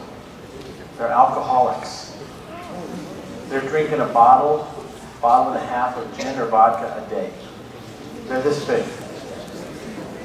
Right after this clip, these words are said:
I have kids in sixth, seventh, and eighth grade who are addicted to opiates, heroin. They're injecting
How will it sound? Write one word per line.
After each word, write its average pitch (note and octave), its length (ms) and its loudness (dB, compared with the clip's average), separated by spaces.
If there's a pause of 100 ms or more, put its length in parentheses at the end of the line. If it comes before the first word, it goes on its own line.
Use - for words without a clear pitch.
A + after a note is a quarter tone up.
(1120)
I D3+ 60 8
have D#3 260 4
kids F3+ 320 0
in D3+ 160 0
sixth, F3+ 340 0
seventh, D#3 400 4
and C3 120 2
eighth C#3+ 200 0
grade F#3 340 4 (1200)
who D3 160 4
are C#3 240 10
addicted D#3 320 0
to C#3 120 -2
opiates, - 800 0 (360)
heroin. D3 360 6 (1200)
They're D3 240 4
injecting C3+ 840 2